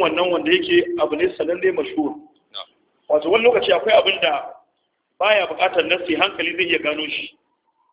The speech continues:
Speaker 1: Kaga hankali na duniya gaba ɗaya an yi ittifaki cewa zalunci ba shi da kyau. Duk duniya an yarda da wannan. Da hankalin musulmi,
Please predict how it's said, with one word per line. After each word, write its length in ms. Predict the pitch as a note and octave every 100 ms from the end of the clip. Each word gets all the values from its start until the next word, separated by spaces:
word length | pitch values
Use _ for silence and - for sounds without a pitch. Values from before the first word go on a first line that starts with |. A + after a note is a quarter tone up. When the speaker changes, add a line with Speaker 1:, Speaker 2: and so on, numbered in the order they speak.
| _ _ - _ _ _ _ _ _ -
Speaker 1:
Kaga 240 | F3 F3 E3+ F3 - - - -
hankali 480 | G#3+ A#3+ A3 F#3 G3 F#3+
na 80 |
duniya 420 | G3 G3 G#3 G3+ D#3+
gaba 200 | D3 D#3
ɗaya 340 | D#3 D#3 D3+ D#3 - _ _ _ _ _
an 160 | E3+ F#3
yi 60 | G3
ittifaki 440 | - E3+ E3+ F3 E3
cewa 220 | F3 E3 D#3
zalunci 440 | F#3+ G3+ F#3+ F3
ba 120 | E3+
shi 80 | D#3+
da 80 | D3+
kyau. 320 | - C3+ - - _ _ _ _ _ _ _ _ _ _ _ _ _
Duk 120 | - G3+
duniya 240 | A3+ G#3
an 80 | F#3
yarda 180 | F3+ D#3+
da 60 | D3+
wannan. 280 | B2+ A2+ - _ _ _ _ _ _ _ -
Da 80 | D#3
hankalin 500 | G3+ A3 F#3+ F#3+ G3
musulmi, 540 | D#3+ D3+ E3 G#3+ -